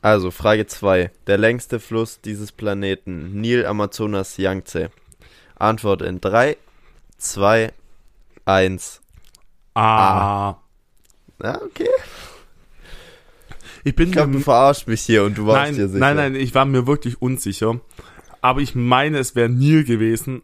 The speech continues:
Speaker 2: Aber kennst du das, wenn du dir zu sicher bist und teilweise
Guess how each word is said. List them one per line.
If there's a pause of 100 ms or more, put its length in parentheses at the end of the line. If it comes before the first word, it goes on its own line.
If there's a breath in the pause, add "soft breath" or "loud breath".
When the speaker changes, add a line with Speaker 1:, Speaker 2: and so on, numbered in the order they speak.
Speaker 2:
Aber
kennst
du
das,
wenn
du
dir
zu
sicher
bist
und
teilweise